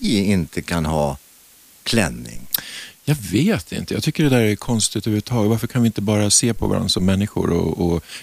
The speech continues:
Speaker 2: överhuvudtaget? Att vi,
Speaker 1: Ja.
Speaker 2: vi kan väl, men jag vet inte varför det, varför
Speaker 1: Nu
Speaker 2: tjejerna
Speaker 1: har
Speaker 2: har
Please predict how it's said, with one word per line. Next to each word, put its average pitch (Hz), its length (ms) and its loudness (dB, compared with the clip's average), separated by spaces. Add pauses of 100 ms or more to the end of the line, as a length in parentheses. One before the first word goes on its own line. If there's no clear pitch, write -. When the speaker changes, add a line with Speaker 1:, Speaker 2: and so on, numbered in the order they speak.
Speaker 2:
överhuvudtaget? 98 920 0
Att 92 180 -4
vi, 98 40 2
Speaker 1:
Ja. 135 280 2
Speaker 2:
vi 98 100 -2
kan 95 220 -4
väl, 95 140 -2
men 113 280 0 (420)
jag 156 100 -2
vet 160 260 0
inte - 160 0
varför 117 300 0
det, 95 220 0
varför 101 280 -2
Speaker 1:
Nu 95 140 0
Speaker 2:
tjejerna 101 360 2
Speaker 1:
har 98 140 0
Speaker 2:
har 98 80 -2